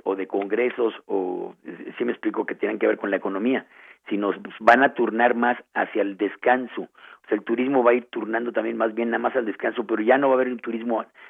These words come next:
el turismo que se llama académico, o el turismo profesional, o laboral, y los congresos. Todas esas concentraciones sí van a tener una afectación, ¿no? Ya no va a haber, no va a ser necesario, ¿no?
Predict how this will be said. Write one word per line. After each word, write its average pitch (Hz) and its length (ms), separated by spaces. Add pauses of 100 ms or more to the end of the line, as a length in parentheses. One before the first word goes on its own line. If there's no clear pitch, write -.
(420)
el 107 180
turismo 113 300
que 104 100
se 95 80
llama 104 260
académico, 131 640
o 110 120
el 95 80
turismo 104 340
profesional, 110 800 (280)
o 95 120
laboral, 104 380
y 117 40
los 104 140
congresos. 110 480 (280)
Todas 196 180
esas 277 140
concentraciones 127 960 (400)
sí 175 120
van 165 220
a 139 60
tener 127 320
una 127 160
afectación, - 640 (160)
¿no? 110 280
Ya 117 120
no 143 140
va 147 80
a - 20
haber, 135 220 (240)
no 151 100
va 175 80
a - 60
ser 165 160
necesario, 131 880
¿no? 139 200